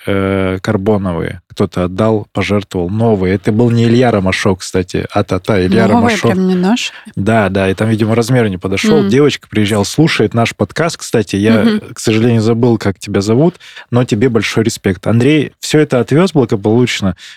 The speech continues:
Speaker 1: ребятам передал, и они прям очень, э, трепетно к этому отнеслись. Вот, э, э, что там, ресайклинг футболок, это тоже здоровская история, и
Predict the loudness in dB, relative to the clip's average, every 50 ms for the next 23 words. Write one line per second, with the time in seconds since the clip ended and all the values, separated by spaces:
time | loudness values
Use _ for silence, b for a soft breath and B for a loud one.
0 | B B -2 0 2 2 0 0 -2 -2 0 0 0 2 2 2 2 2 2 2
1 | 2 0 0 0 0 -2 0 0 -2 -2 0 0 -2 -4 -4 -4 -6 -6 -6 -6
2 | -6 -6 -6 -6 -6 -6 -8 _ -10 -4 -2 -2 0 -2 -2 -2 -2 -4 -4 -4
3 | -4 -4 -4 -6 -6 -6 -6 -6 -8 -8 -12 -8 -8 -8 -8 -8 -8 -8 -10 -10
4 | -10 -10 -10 -8 -8 -6 -8 -8 -10 B B B B B B B B B B B
5 | _ _ _ _ _ _ -20 -20 -20 -16 -12 -12 -10 -10 -12 -14 -18 -20 -20 -20
6 | -20 -20 -20 -20 -20 -20 _ _ _ _ _ _ _ _ _ _ -12 -4 -4 -2
7 | -2 0 0 0 0 0 -2 -2 -2 -2 -2 0 0 0 0 0 -2 -4 -2 0
8 | 2 2 2 2 2 0 -4 -2 0 0 0 0 -2 0 0 0 2 2 0 -2
9 | -4 -4 -4 -4 -4 -4 -2 -2 0 2 2 2 2 0 0 0 0 0 0 2
10 | 2 2 2 0